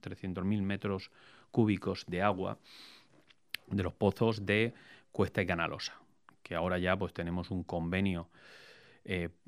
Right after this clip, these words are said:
por las cuatro partes, por los dos ayuntamientos, Ondón y Aspe, y las dos comunidades de regantes, que ya aspe le garantiza también tener un excede-, un excedente de agua de ese, de esos pozos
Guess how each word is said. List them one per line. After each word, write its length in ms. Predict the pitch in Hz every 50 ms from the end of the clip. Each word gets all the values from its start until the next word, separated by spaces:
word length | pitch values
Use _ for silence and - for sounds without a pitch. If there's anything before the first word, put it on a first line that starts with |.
| - - - 76 - -
por 140 | - 90 82
las 120 | 80 -
cuatro 300 | - 92 90 85 90 82
partes, 260 | - 107 107 95 95 -
por 140 | - 101 90
los 140 | 85 82
dos 180 | 92 95 87 -
ayuntamientos, 580 | 92 87 85 85 90 87 98 107 104 92 85 87
Ondón 280 | 87 85 87 87 87
y 80 | 90 98
Aspe, 200 | 104 - - 87
y 20 |
las 120 | 80 82 82
dos 180 | 90 87 -
comunidades 580 | - - 87 85 87 87 87 90 92 90 90 90
de 80 | 98 92
regantes, 580 | 92 98 104 120 127 131 123 135 156 165 - - - - - - - - _ _ _
que 140 | - - 90
ya 180 | 85 92 92 95
aspe 280 | 92 - - - 98
le 360 | 95 95 90 85 85 87 90 - _
garantiza 840 | - - 90 80 87 95 90 92 82 85 85 82 82 - 92 - 104
también 300 | 95 92 87 92 92 92
tener 320 | 87 87 85 87 90 87 - - _ _ _ _ _ _ _ _ _ _
un 180 | 98 87 90
excede-, 800 | 90 85 - - - - - - - - 90 82 82 - - 85 -
un 140 | 127 104 90
excedente 500 | 85 - - 82 87 90 90 82 87 82
de 100 | 90 87
agua 260 | 87 87 92 90 87
de 80 | 92 90
ese, 340 | 87 - - 92 85 90
de 140 | 90 95 95
esos 180 | 85 - 95 -
pozos 380 | - - 98 - - 123 113